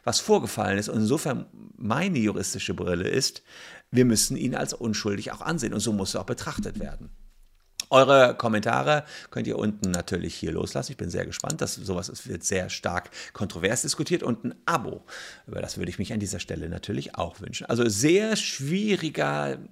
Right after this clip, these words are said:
Fall. Ich hoffe, ich konnte da die richtige Herangehensweise finden und euch auch die verschiedenen Aspekte auch der Unschuldsvermutung aufzeigen. Insbesondere darf man hier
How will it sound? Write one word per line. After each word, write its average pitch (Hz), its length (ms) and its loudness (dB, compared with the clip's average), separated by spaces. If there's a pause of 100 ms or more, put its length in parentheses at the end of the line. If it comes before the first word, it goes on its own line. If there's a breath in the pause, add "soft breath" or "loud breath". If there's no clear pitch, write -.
(160)
Fall. 196 640 -2 (280 loud breath)
Ich - 220 0
hoffe, 190 260 0
ich 147 180 -4
konnte 175 340 0
da 143 360 4
die 131 100 -2
richtige 135 360 -2
Herangehensweise 123 880 2
finden 92 500 -2
und 117 180 -2
euch - 220 -4
auch 117 220 -8 (300 loud breath)
die 123 360 0
verschiedenen 160 540 -2
Aspekte 151 880 -2 (400 loud breath)
auch - 100 -4
der - 180 2
Unschuldsvermutung 180 1000 6
aufzeigen. 170 800 -2
Insbesondere 143 640 0
darf 123 200 0
man 117 120 0
hier 117 260 0